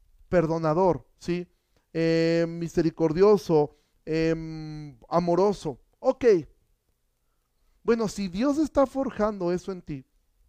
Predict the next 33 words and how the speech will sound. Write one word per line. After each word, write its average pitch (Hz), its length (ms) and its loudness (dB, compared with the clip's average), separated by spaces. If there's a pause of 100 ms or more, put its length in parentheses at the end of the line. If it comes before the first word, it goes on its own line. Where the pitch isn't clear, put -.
(240)
ser 202 240 0
como 214 260 -4
Cristo, 160 500 -4 (680)
y 190 100 -8
Dios 220 260 -2
quiere 247 220 0
forjar 214 420 0
en 208 160 -2
ti 208 360 -8 (420)
una 214 220 -2
actitud, 208 600 -6 (200)
un 202 140 -14
carácter 208 640 2
que - 120 0
perdone 185 440 0
a - 20 -2
otros, 147 420 -8 (480)
¿qué 247 100 -6
es 208 60 -2
lo 196 120 -4
que 208 100 -10
tendría 175 300 -6
que 175 120 -10
suceder? 156 480 -4 (400)
Dios 180 400 -2
va 180 40 0
a 175 80 -2
permitir 214 460 -2
que 175 120 -4
la 156 80 0
gente 147 300 -8
te 156 100 -10
ofenda. 160 380 -10